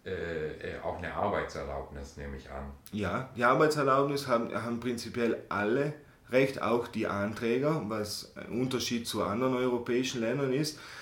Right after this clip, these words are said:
Speaker 2: Also we-, im Moment, wenn ich diesen Schutzantrag stelle, sechzig Tage danach kann ich einer offiziellen Arbeit nachgehen. Also ich kann arbeiten, ich habe Anrecht auf, äh, Sozialleistungen, also Mindestleistungen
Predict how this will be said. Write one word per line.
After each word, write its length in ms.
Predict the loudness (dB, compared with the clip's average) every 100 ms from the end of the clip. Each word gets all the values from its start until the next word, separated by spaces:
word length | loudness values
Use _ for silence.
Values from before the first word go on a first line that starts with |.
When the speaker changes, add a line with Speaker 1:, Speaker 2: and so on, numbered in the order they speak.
| -8
Speaker 2:
Also 300 | -2 2 2
we-, 100 | 2
im 280 | 0 0 4
Moment, 420 | 6 6 4 2
wenn 120 | 0 0
ich 140 | -2
diesen 260 | -6 -6 -4
Schutzantrag 1040 | 0 2 2 0 -2 -2 -2 -2 -2 -6 -16 _ -20 -20 -20 -18 -6
stelle, 560 | 0 4 6 6 6 2 -14 -20 -20 -20 -12
sechzig 540 | 4 6 6 4 0
Tage 340 | 4 4 6 4
danach 360 | 4 2 0
kann 220 | 0 -2 0
ich 180 | -2
einer 240 | -2 0 0
offiziellen 560 | 0 -4 0 0 2
Arbeit 500 | 0 -2 0 0 0
nachgehen. 580 | 0 -2 -4 -6 -6 -6 -8
Also 200 | -6 -6
ich 100 | -6
kann 180 | -6
arbeiten, 600 | 0 2 4 6 6 2
ich 180 | -4 -4
habe 260 | -2 0 0
Anrecht 500 | 0 0 0 -2 -4
auf, 280 | -4 -6 -12 -20 -20 -16 -6
äh, 460 | -2 0 0 -2
Sozialleistungen, 1300 | -2 -4 -2 -2 0 2 4 2 2 0 0 0 0
also 240 | -4 -4
Mindestleistungen 1040 | -2 0 0 2 2 2 2 2 2 0